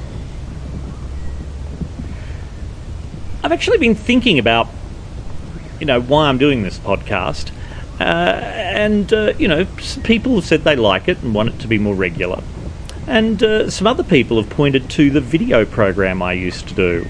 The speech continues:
uh, Stilgarian Live, which was, uh, you know, live video. That had quite a bit of preparation in it too. I fell by the wayside, but, uh, a few people just lately have said, "Hey, you should do that again." So, I'm thinking about that.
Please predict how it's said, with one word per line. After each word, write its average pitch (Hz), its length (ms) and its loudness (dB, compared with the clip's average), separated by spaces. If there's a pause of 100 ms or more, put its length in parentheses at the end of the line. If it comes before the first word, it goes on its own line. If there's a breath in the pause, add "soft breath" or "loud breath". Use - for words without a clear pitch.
uh, - 200 0
Stilgarian 127 800 2
Live, 123 440 0 (180)
which - 200 -8
was, 95 300 -2
uh, 92 200 0 (340 loud breath)
you 120 80 -2
know, 95 100 2
live 107 420 4
video. 107 540 2 (280)
That 127 120 0
had 120 140 0
quite 104 240 2
a 98 60 0
bit 95 100 0
of - 100 -6
preparation 95 680 2
in 95 40 4
it 95 120 0 (100)
too. 113 380 4 (1000 loud breath)
I 381 60 2
fell 151 260 2
by 135 160 4
the 123 120 2
wayside, 120 680 2
but, - 340 0
uh, 117 380 2
a - 60 -6
few 160 180 0
people 143 380 -2
just - 280 -4
lately 190 380 2
have 90 100 -2
said, 143 200 0
"Hey, 262 140 0
you 202 120 -4
should 190 220 -4
do 202 140 -2
that 180 140 -2
again." 160 380 -2 (160)
So, 170 380 4 (1080)
I'm 240 120 2
thinking 302 360 4
about 90 360 0
that. 90 160 -2